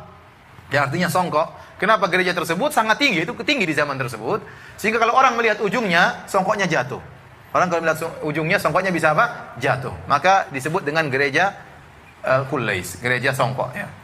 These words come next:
Saking tingginya. Akhirnya dia buat gereja tersebut sebagai tandingan bagi, bagi, eh, Ka'bah. Apa yang dilakukan oleh Abraham ini didengar oleh seorang Arab dari Kinana, orang Quraisy. Dia dengar, kata dia, "Ini kurang ajar mau nyanyi Ka'bah, ya."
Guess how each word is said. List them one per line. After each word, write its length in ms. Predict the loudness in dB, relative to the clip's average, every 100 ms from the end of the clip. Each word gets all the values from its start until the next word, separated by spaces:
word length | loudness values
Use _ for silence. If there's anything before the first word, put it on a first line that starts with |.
| -20 -12
Saking 320 | -8 -4 -2
tingginya. 400 | -2 -4 -8 -10 -14 -20 -20 -20 -20 -12 0
Akhirnya 360 | 2 4 2
dia 20 | 2
buat 240 | 0 0 -6 -18 -4
gereja 240 | 0 0 0
tersebut 180 | -2 0
sebagai 240 | 0 0
tandingan 480 | 0 0 0 -4 -4
bagi, 320 | -2 -4 -6 -8 -20 -20 -10
bagi, 400 | -4 -2 0 -2
eh, 480 | -6 -8 -6 -4 -4 -2
Ka'bah. 400 | -2 0 0 -2 -6 -20 -20 -20 -20 -20 -20 -18 2
Apa 240 | 4 4
yang 80 | 4
dilakukan 320 | 4 4 4
oleh 160 | 4 4
Abraham 320 | 4 4 2
ini 80 | 2
didengar 320 | 2 2 2
oleh 80 | 0
seorang 400 | 2 2 4 4
Arab 240 | 4 4
dari 320 | 0 0 -2
Kinana, 560 | -2 2 2 0 -6 -4
orang 240 | -2 0
Quraisy. 480 | 0 -2 -2 -8 -14 -20 -12 -2
Dia 80 |
dengar, 320 | 0 0 -2 -4
kata 160 | -4
dia, 160 | 0 0
"Ini 320 | 0 -4 -4
kurang 240 | 0 2
ajar 240 | 2 0 -2
mau 80 | -4
nyanyi 240 | -6 -2
Ka'bah, 320 | -2 -2 -4
ya." 80 | -4